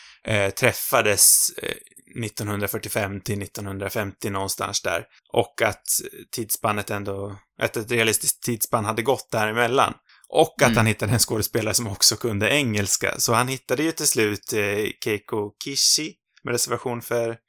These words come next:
Speaker 1: eh, uttalet där. Eh, men han hittade ju henne i Frankrike.
Speaker 2: Mm.
Speaker 1: Eh, där hon bodde med en fransk, eh, regissör som hon hade gift sig med. Men hon är ju ursprungligen från Japan.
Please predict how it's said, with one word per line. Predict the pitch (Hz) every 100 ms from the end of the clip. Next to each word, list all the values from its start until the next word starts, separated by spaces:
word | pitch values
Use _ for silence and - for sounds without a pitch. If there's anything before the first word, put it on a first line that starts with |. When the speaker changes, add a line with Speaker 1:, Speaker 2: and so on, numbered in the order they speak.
| _ -
Speaker 1:
eh, | 110 110
uttalet | 110 117 - 120 123 131 -
där. | 131 120 123 120
Eh, | 120
men | 123
han | 127
hittade | 139 - 151
ju |
henne | 156 113
i | 110 113 107
Frankrike. | - 180 143 - - - - _
Speaker 2:
Mm. | 131 127 101 _ -
Speaker 1:
Eh, | 107 104
där | 110
hon | 110 113
bodde | 107 107 107 107
med | 104 101 101
en | 101 104
fransk, | 101 113 101 98 - - - - - - 120
eh, | 120 110
regissör | 107 120 170 143
som | 113
hon | 104
hade | 104
gift | 104 -
sig | - 62
med. | 64 -
Men | 117
hon | 110 120
är | 127 120
ju | 107 101
ursprungligen | 107 107 - 123 113 110 117
från | -
Japan. | 69 - - -